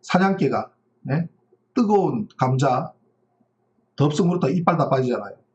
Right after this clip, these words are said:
예, 그렇게 되니까 누가 뒤에서 이제 찌르니까, 예, 한 발 빼는 거죠. 어, 이동훈 의원은 이제, 어, 검찰 수사 시작할 테니까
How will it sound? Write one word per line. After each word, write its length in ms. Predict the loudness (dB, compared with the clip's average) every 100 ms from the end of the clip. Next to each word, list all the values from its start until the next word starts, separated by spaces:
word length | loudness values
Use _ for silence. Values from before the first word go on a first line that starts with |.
| _ -6
예, 140 | -4 0
그렇게 280 | -2 2
되니까 240 | 0 2 0
누가 220 | 0 0
뒤에서 360 | 0 0 0 0
이제 180 | -2 -4 _ _ _
찌르니까, 800 | -4 0 0 0 0 0 0 -2 _ -6
예, 80 | -6
한 200 | -4 -2
발 160 | -2 -2
빼는 220 | -2 0
거죠. 460 | -2 -4 -8 -8 -10 _ _ _ _ _ _ _ -14
어, 240 | -10 -10 -14 -20 _ _ _
이동훈 380 | 0 2 2 2
의원은 380 | 2 2 0 -2
이제, 300 | -2 -6 -8 -10
어, 180 | -6 -6
검찰 280 | -4 -2 0
수사 160 | 0 0
시작할 240 | 0 0
테니까 400 | 0 -2 -2 -4